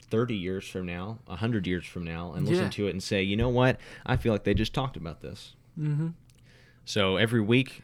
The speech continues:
Speaker 1: uh, we'll put up three topics, uh, for the audience to choose from on Twitter. We're using our Twitter polls. Uh, we put up three topics, uh, this past, this past week for you guys to choose from, and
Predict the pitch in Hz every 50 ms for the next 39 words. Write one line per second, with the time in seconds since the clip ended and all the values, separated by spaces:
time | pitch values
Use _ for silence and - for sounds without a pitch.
0 | - - 95 95 92 92 92 90 98 101 95 95 92 92 76 - - - - -
1 | - - - - 131 127 131 120 - - - - 127 120 127 135 139 139 135 139
2 | 135 - - - - - - - - - 120 131 - - 160 - - - - -
3 | - 98 95 90 85 - - 101 90 - - 107 110 110 107 - - - - -
4 | 117 110 - - 113 107 98 90 87 - - 117 113 107 120 127 127 117 113 -
5 | 107 101 98 98 90 98 90 82 - - 113 104 101 95 - 104 104 104 113 123
6 | - - - - - - - - - - - - - - - - 98 92 92 92
7 | 95 - - - 147 147 147 143 - - - - - - - - - - - -
8 | - 127 160 190 - - 92 78 73 - 82 - - - - - - - - -
9 | - - - - - 92 85 80 82 85 64 - 101 - - - 104 98 92 -
10 | - - - - 92 - - 101 92 104 - - 95 92 - - - - - -
11 | - - - - - - - 95 90 85 95 87 - - 85 - - 92 90 87
12 | - - 95 95 107 104 - - - - - - - - - - - - - 110
13 | 110 110 104 104 -